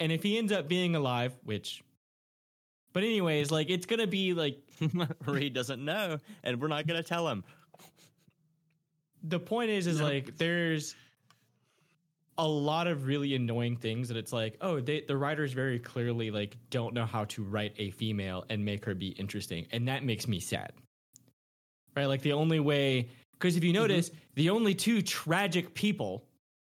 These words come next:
Speaker 1: are the female characters. Why are they the only tragic ones? Why are they the only characters that you have to bring up this, like, tragic backstory in order to make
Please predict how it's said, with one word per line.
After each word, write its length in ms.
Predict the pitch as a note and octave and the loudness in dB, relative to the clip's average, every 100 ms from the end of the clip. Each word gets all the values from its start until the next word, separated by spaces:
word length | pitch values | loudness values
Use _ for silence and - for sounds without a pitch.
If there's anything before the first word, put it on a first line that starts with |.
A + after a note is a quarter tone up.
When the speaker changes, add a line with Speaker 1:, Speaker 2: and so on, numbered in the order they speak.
| _ _ _ _ _ _ - | _ _ _ _ _ _ 0
Speaker 1:
are 200 | F3 G3 | 2 2
the 120 | E3+ | 2
female 340 | G3 F3+ D#3+ | 2 2 2
characters. 560 | D3 F#3 D#3 A2+ F2 - _ | 0 0 0 -2 -8 -10 _
Why 400 | C3 B2+ C#3+ G#3 | -4 0 0 2
are 60 | G3 | 2
they 120 | F#3 | 2
the 100 | F3 | 2
only 200 | F3 D#3+ | 2 0
tragic 380 | B2+ C#3+ C3 - | 0 0 0 -6
ones? 300 | F2+ E2+ - _ _ _ _ _ _ _ - | -10 -14 -20 _ _ _ _ _ _ _ -2
Why 240 | C#3+ G3+ | 0 2
are 100 | G3+ | 2
they 240 | D#3 F#3 G#3 | 2 2 2
the 140 | A3 | 2
only 240 | G3 F#3+ | 2 2
characters 560 | F3 E3+ C#3 B2+ C3+ A#2+ | 2 2 0 0 0 0
that 120 | A2 | -2
you 180 | A#2+ F#3+ | 0 0
have 240 | F#3 F3 | 0 0
to 80 | F3 | -2
bring 280 | D#3 E3 D3+ | 0 0 2
up 220 | A#2 A2+ | 0 -2
this, 240 | C3 A#2+ C3 | -2 -2 -2
like, 200 | A#2+ A#2+ | -2 -2
tragic 400 | C#3 D3 D#3 D#3+ | -2 -2 -2 -2
backstory 440 | D3 C3+ B2+ A2 | -4 -2 -2 0
in 80 | A2+ | 0
order 160 | B2 | -2
to 140 | A#2+ A#2+ | -2 0
make 300 | A#2+ A#2+ | 0 -2